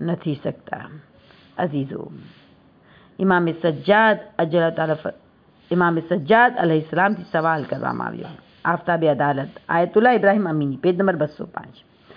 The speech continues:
જ્યારે ચોથા ઇમામથી સવાલ થયો કે ઇમામે ગાયબના વજૂદથી લોકોને કેવી રીતે ફાયદો પહોંચે, કેમ કે ઇમામ તો ગાયબ છે, કેવી રીતે લોકોને એમના વજૂદની બરકતથી ફાયદો મળે?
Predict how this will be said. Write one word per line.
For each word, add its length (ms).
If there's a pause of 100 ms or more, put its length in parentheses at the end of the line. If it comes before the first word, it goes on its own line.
(360)
જ્યારે 160
ચોથા 280
ઇમામથી 400
સવાલ 320
થયો 260
કે 140
ઇમામે 440
ગાયબના 600
વજૂદથી 680
લોકોને 460
કેવી 220
રીતે 120
ફાયદો 300
પહોંચે, 320
કેમ 340
કે 100
ઇમામ 260
તો 100
ગાયબ 340
છે, 260 (1000)
કેવી 160
રીતે 160
લોકોને 440
એમના 280
વજૂદની 560
બરકતથી 440
ફાયદો 340
મળે? 300